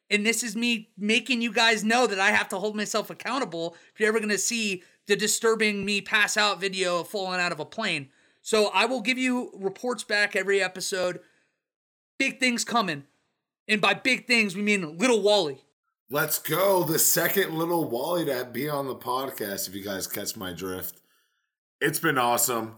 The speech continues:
Speaker 2: Cannot wait for the third season of covering the N F L here at Loss of Down. He is the co-host, Wally Lukashenski, the man who makes it all go. I am Stephen Weed. I wasn't here last week when we,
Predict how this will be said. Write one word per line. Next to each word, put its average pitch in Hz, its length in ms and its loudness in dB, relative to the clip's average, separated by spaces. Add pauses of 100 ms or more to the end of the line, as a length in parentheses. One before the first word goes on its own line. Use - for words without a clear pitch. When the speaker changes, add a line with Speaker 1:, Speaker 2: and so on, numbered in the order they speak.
(180)
Speaker 2:
Cannot 135 320 -2
wait 123 180 0
for 127 140 -4
the 113 80 -4
third 107 380 -2
season 101 480 -4 (160)
of 107 220 -6
covering 113 340 -4
the 104 100 -6
N 98 80 -8
F 98 160 -10
L 98 200 -4
here 101 260 -6
at 87 120 -6
Loss 90 300 -6
of 87 120 -12
Down. 85 400 -10 (500)
He 147 180 0
is 151 180 0
the 127 100 -4
co-host, 117 580 -2
Wally 117 340 0
Lukashenski, 104 680 -6
the 104 100 -8
man 185 240 4
who 180 100 4
makes 156 260 2
it 143 80 0
all 120 200 0
go. 101 460 -6 (500)
I 143 160 4
am 143 100 -2
Stephen 120 460 -4
Weed. 107 320 0 (580)
I 151 100 2
wasn't 156 300 0
here 156 140 0
last 123 340 2
week 123 180 0
when 113 120 -8
we, 110 260 -4